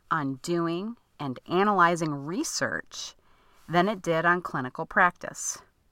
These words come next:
In fact, my job in graduate school was coordinating clinical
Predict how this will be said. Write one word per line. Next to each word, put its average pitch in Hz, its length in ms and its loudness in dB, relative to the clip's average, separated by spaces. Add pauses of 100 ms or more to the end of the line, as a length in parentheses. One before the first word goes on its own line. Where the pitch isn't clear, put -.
(360)
In 185 120 -4
fact, 302 320 2
my 208 160 8
job 214 280 2
in 190 120 0
graduate 185 480 2
school 165 340 -2
was 147 240 2
coordinating 175 1000 -2
clinical 156 800 -6